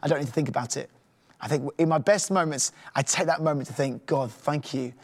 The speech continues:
that I already know this to be true for me, that I know this blessing. Let this blessing live in my soul. Let me return to that moment when I first responded to your great love for me."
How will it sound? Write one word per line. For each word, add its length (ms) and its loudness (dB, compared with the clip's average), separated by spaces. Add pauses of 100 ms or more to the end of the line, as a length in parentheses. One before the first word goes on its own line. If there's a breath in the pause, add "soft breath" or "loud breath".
(180 loud breath)
that 140 -2
I 100 0
already 380 0
know 220 -4
this 180 -4
to 140 -8
be 100 -4
true 300 -6
for 160 -12
me, 260 -10 (240 loud breath)
that 80 -2
I 60 2
know 180 2
this 140 -2
blessing. 360 -2
Let 160 2
this 100 -2
blessing 540 -2 (200 loud breath)
live 500 2
in 100 0
my 140 0
soul. 280 0
Let 160 2
me 200 2 (180 loud breath)
return 360 2
to 60 -4
that 140 0
moment 140 0
when 100 -2
I 60 2
first 340 0
responded 460 -2
to 120 -8
your 140 -2
great 300 -2
love 260 -4 (200 loud breath)
for 140 0
me." 280 -2